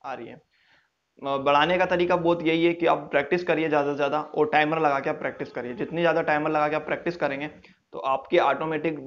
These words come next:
day by day आपकी जो है स्पीड हिंदी की ऑटोमेटिक बढ़ती रहेगी। बात करते हैं इंग्लिश की,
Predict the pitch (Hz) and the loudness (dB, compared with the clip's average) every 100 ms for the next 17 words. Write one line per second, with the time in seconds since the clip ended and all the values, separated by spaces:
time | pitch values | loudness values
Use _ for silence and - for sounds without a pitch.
0 | 127 135 151 156 147 143 151 170 - 143 | -8 6 8 10 6 6 4 4 0 0
1 | 147 143 160 - - 156 - 160 135 135 | 2 4 2 0 -8 -8 -2 -2 0 -4
2 | 143 156 139 135 143 143 151 127 127 123 | -2 -2 -2 -2 -6 -6 -8 -6 -6 -4
3 | 135 117 113 170 _ _ _ _ _ 165 | -6 -6 -8 -14 _ _ _ _ _ -6
4 | 143 - 160 180 151 143 160 175 175 | -4 -2 0 0 0 2 2 0 -6